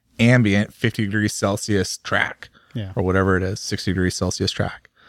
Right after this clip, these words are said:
Speaker 1: Crazy, crazy hot. And, um,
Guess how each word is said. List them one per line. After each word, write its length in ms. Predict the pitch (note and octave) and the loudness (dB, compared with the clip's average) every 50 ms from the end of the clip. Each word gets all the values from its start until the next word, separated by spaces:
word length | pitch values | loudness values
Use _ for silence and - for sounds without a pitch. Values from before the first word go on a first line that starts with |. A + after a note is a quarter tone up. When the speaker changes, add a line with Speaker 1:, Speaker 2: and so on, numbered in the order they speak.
| - - - - _ _ _ _ - | -20 -20 -20 -20 _ _ _ _ -16
Speaker 1:
Crazy, 500 | - - - A2+ A2+ A2+ A2 G2+ G2+ F2 | -4 0 2 4 6 6 4 4 0 0
crazy 300 | - G#2+ F#2+ F#2+ G2 F#2+ | 0 0 0 2 0 0
hot. 300 | G2+ F#2+ F#2+ - - - _ _ _ _ _ - - - - - _ _ _ _ _ | -2 0 -2 -2 -4 -8 _ _ _ _ _ -20 -20 -20 -20 -20 _ _ _ _ _
And, 380 | - G#2 F#2+ F#2+ F#2+ F#2 F#2+ F#2+ | 0 2 4 4 6 6 4 4
um, 460 | F#2 F#2 F#2 G2+ - - - - - | 4 2 2 0 -2 -2 -2 -2 -4